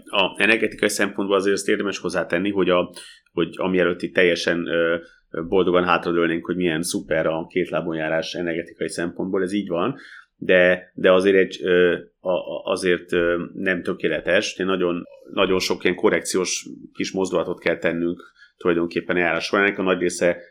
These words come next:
nagy részről nem is veszünk tudomást, de egy, egyáltalán megtartsuk a, az egyensúlyunkat, és ne essünk el. Ugye ez egy komoly probléma megint csak a idősödő generációknál, ugye az esés, amivel általában sajnos egy törés jár együtt egy idő után, hiszen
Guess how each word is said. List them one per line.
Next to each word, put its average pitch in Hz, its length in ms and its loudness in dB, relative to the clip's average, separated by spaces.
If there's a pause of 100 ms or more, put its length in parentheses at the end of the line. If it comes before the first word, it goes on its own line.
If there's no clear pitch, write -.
nagy 95 140 0
részről 95 280 -2
nem 95 100 2
is 90 120 -4
veszünk 92 300 -2
tudomást, 110 480 2 (260)
de 98 100 4
egy, 90 220 4
egyáltalán 92 400 2
megtartsuk 90 500 -2
a, 85 280 0
az 95 140 -10
egyensúlyunkat, 92 640 -2
és 92 140 -4
ne 87 120 -2
essünk 85 360 -6
el. 80 140 -2
Ugye 87 180 0
ez 87 120 0
egy 87 140 -2
komoly 87 280 -2
probléma 87 380 -4
megint 87 280 -6
csak 82 180 -4
a 85 200 -2 (240)
idősödő 87 460 -2
generációknál, 90 920 -2
ugye 95 140 -2
az 85 80 -2
esés, 101 400 -2
amivel 85 640 -4
általában 90 380 -8
sajnos 87 320 -6
egy - 100 -4
törés 85 340 -2
jár 82 140 -2
együtt 87 280 -6
egy 87 80 -6
idő 87 160 -6
után, 92 360 -6
hiszen 87 340 -8